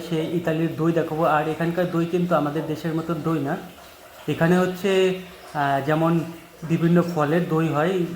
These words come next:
আর দুধেরও পাওয়া যায়, কিন্তু আমাদের দেশে শুধুমাত্র দুধের পাওয়া যায়। তো এখানে অনেক রকম ফলের দই পাওয়া যায়। তো আমি আজকে তোমাদের সাথে যে চেরি আছে, সেই চেরির ফলের যে দিয়ে যে দই তৈরি করা হয়,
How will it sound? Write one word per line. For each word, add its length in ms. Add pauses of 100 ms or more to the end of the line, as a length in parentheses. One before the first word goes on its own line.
(160)
আর 280
দুধেরও 360
পাওয়া 160
যায়, 120
কিন্তু 220
আমাদের 260
দেশে 260
শুধুমাত্র 400
দুধের 340
পাওয়া 180
যায়। 140 (420)
তো 60
এখানে 600 (220)
অনেক 260
রকম 220 (100)
ফলের 360
দই 140
পাওয়া 240
যায়। 200
তো 80
আমি 200
আজকে 180
তোমাদের 280
সাথে 260
যে 300 (880)
চেরি 380
আছে, 300 (420)
সেই 260
চেরির 540
ফলের 320
যে 180
দিয়ে 480
যে 260
দই 220
তৈরি 260
করা 200
হয়, 120